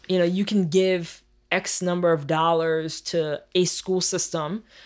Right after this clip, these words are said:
um, and say, "Invest this in your Black boys or Black, young Black men." But if the people who are actually implementing the strategy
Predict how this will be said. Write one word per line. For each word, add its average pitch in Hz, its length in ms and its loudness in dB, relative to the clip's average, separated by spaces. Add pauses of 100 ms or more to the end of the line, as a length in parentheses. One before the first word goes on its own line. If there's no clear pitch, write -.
(180)
um, 175 240 2
and 170 160 0
say, 165 360 2
"Invest 220 500 2
this 262 220 2
in 214 240 -4
your 190 160 2
Black 180 420 0 (300)
boys 156 640 -4 (180)
or 170 100 -2
Black, 175 580 0
young 180 380 -2
Black 160 300 -2
men." 160 440 -8 (540)
But 196 180 2
if 202 140 2
the 196 100 2
people 233 420 0
who 196 180 -4
are 180 140 2
actually 175 800 -2 (320)
implementing 180 720 2
the 156 100 0
strategy 165 800 0